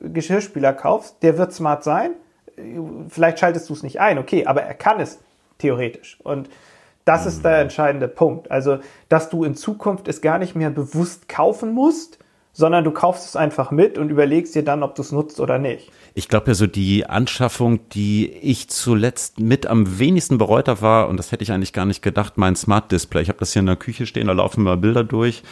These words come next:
Speaker 2: Ähm, das ist tatsächlich sehr unterhaltsam. Ist das so ein Bereich, der gerade besonders stark nachgefragt ist und wächst? Also ist das sowas wie Displays, Speaker, U-Lamps oder sind das dann doch eher so Heizung, Rollläden und so weiter?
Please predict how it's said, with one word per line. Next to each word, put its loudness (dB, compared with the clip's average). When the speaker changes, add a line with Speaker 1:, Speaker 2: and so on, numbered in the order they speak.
Speaker 2:
Ähm, 2
das -4
ist -16
tatsächlich -4
sehr 2
unterhaltsam. 0
Ist -2
das 0
so 0
ein 0
Bereich, 0
der 0
gerade 2
besonders 2
stark 0
nachgefragt 0
ist -4
und 0
wächst? -2
Also 0
ist -2
das -2
sowas 0
wie -2
Displays, -4
Speaker, -2
U-Lamps 2
oder 2
sind -4
das 0
dann 2
doch 0
eher 0
so 0
Heizung, -2
Rollläden 0
und -4
so -4
weiter? -2